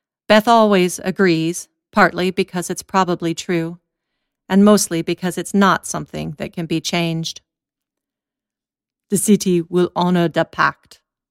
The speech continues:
Alvin says now, wanting to feel convinced. They will.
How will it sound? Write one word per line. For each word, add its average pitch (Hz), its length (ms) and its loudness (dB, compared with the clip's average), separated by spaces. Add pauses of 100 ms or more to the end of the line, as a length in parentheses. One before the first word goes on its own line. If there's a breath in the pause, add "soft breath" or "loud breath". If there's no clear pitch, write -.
(680)
Alvin 175 340 0
says 170 300 -2
now, 170 440 -2
wanting 180 420 0
to 185 120 -8
feel 175 320 0
convinced. 165 720 -6 (1500)
They 262 160 6
will. 233 540 2